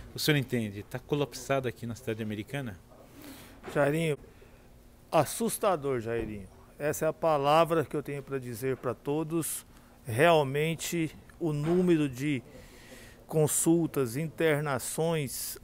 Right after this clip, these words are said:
Speaker 2: aumentou drasticamente. Isso aí tem assustado todos os profissionais de saúde de maneira geral. É um momento muito delicado,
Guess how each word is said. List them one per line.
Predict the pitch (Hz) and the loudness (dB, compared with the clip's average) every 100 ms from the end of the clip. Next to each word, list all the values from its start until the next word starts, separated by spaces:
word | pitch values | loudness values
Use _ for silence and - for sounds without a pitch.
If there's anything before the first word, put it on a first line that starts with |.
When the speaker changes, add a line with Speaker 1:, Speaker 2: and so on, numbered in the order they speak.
| - | 0
Speaker 2:
aumentou | 156 160 151 127 - 156 165 160 | 2 2 0 -4 -2 0 0 -2
drasticamente. | 147 147 165 170 123 - 151 143 117 120 139 160 - 175 - - - - | 2 6 8 8 4 -8 -6 -2 -2 -2 -4 -4 -6 -10 -12 -20 -20 -6
Isso | 160 - 160 | -4 -2 0
aí | 151 156 | 0 -2
tem | - | -2
assustado | 147 - 147 - 139 135 | -6 -6 -10 -2 -2 -2
todos | 123 170 185 147 | -4 0 0 0
os | 143 | -8
profissionais | - 147 - 147 131 131 135 127 117 | -4 -6 -4 -4 -2 -2 -2 -4 -8
de | 127 | -10
saúde | - 127 117 135 123 | -4 -2 -2 -4 -6
de | 127 | -8
maneira | 123 123 127 123 | -6 -6 -4 -4
geral. | 110 120 113 123 147 160 - - - - - - - | -4 -6 -2 2 4 4 -2 -14 -20 -20 -20 -20 -6
É | 180 180 | 4 6
um | 185 | 6
momento | 170 156 143 156 160 - 143 | 4 2 0 -2 -4 -4 -6
muito | 127 143 170 202 202 170 | -4 -4 2 2 2 -2
delicado, | 147 147 131 120 - 147 160 151 156 | -4 -4 -4 -6 0 4 4 2 -6